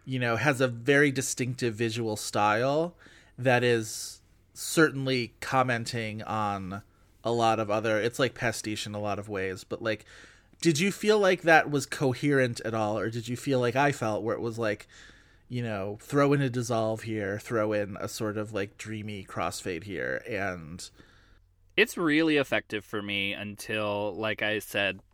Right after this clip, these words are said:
Speaker 2: a few times already, when the movie becomes plotty. Like, I wish that Lee Daniels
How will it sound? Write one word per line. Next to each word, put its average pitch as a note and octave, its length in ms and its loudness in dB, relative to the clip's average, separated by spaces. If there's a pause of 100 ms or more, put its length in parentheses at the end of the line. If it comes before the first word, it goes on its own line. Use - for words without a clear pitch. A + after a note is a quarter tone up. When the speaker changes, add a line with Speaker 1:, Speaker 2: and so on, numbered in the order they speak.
(160)
Speaker 2:
a G2+ 100 -8
few G#2+ 320 -8
times G2+ 300 -8
already, G#2+ 400 0
when G2+ 180 -4
the G2 60 -10
movie G2+ 240 -8
becomes G2+ 400 -10
plotty. A2 580 -4
Like, F2+ 220 -10
I A2 100 -6
wish A2 300 -6
that A2 200 -6
Lee A2 140 -4
Daniels G#2+ 500 -6